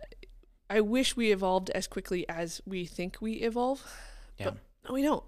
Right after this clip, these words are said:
Speaker 1: And so when we set the intention now of, like, "Okay, I'm going to enjoy foods that are healthy and, uh, still meet that need,"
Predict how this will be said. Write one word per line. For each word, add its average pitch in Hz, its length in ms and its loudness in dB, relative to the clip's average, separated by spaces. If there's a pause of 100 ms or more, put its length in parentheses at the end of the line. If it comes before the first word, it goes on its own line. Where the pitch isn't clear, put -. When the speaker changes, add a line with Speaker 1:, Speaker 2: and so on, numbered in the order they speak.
Speaker 1:
And 226 140 4
so 240 180 6 (1080)
when 226 260 4
we 226 80 6
set 233 220 2
the 233 120 0
intention 190 460 -2
now 185 440 2
of, 185 120 -4
like, 185 200 -2
"Okay, 196 400 -2
I'm 202 200 -2
going 214 240 2
to 233 100 -4
enjoy 190 400 0
foods 175 360 -4
that - 140 -6
are - 40 -12
healthy 185 640 -4
and, 208 440 0 (520)
uh, 165 840 -6 (100)
still 277 460 2
meet 240 380 4
that 185 240 -4
need," 165 400 -10